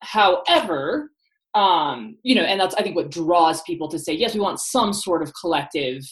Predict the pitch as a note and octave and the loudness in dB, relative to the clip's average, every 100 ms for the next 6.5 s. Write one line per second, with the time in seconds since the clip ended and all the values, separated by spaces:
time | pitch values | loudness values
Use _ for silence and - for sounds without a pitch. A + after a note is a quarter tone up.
0 | - _ _ _ _ _ F#3+ A3 G3 D#3+ | -20 _ _ _ _ _ -4 2 4 2
1 | C#3+ D3+ A3 A3+ G3+ E3 E3+ - G#3 - | -2 -2 -2 -2 0 2 0 0 -2 -2
2 | - _ - E4 C4+ - A#3 B3 A#3 G#3 | -12 _ -2 2 4 2 4 4 2 -2
3 | E3 F#3+ F3+ C3 A#2+ - E3+ F#3 E3+ - | -2 0 0 -2 -6 -8 -2 2 2 4
4 | D#3+ D3+ E3 - F#3+ A3+ F#3+ C#3+ B2+ F#3 | 2 2 -2 -6 0 0 0 -2 -2 -4
5 | F#3 G#3+ F#3+ F3 E3 D#3 _ _ _ - | -4 -4 -4 -2 -2 -2 _ _ _ -6
6 | A#3 D4 E3+ D3+ D3+ | -2 -2 0 -2 -2